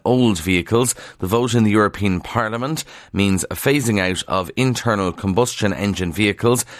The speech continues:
and eventually all new motors on the market in the E U from twenty thirty-five should be zero emission vehicles. But industry figures here say that the, t-, the targets are a bit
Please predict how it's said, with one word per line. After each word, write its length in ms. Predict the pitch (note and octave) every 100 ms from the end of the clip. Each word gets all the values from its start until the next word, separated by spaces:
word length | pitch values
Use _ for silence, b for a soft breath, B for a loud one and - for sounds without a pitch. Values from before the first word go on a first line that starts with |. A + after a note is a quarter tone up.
| B
and 160 | - F2+
eventually 640 | F2+ G#2+ G2 G2+ G2 F#2+ -
all 400 | B2+ C#3+ C#3 B2+
new 260 | G#2+ G#2+
motors 500 | G2+ F#2+ F2+ G2 F#2 - B B
on 220 | A2+ B2
the 80 | A2+
market 480 | G2 F#2 - F#2 -
in 220 | A2+ B2
the 220 | G#2+ -
E 120 | F2+ F2
U 240 | F2+ F2
from 240 | - F2+
twenty 380 | E2 C3 A2+ G#2+
thirty-five 760 | - F#2 E2+ E2 - F#2 F#2 - B B
should 320 | - G#2 F2+
be 220 | D#2 F#2 E2+
zero 500 | F2 A2+ G#2 F#2 - B B
emission 580 | G#2 G#2+ - G2 F2 D2 b b
vehicles. 640 | - G2+ E2+ E2+ E2+ D#2+ - B B
But 120 | F#2+
industry 420 | G#2 F#2+ - F#3
figures 400 | - F#2+ F2+ E2
here 480 | - C3 A#2+ F#2+ F2 B B
say 240 | - G2 F#2
that 180 | F2 F2
the, 100 | D#2+
t-, 520 | - - F#2 E2+ -
the 180 | F#2 F2
targets 540 | G2 G#2+ F2 F#2+ -
are 240 | - F#2 -
a 80 |
bit 260 | F2 D3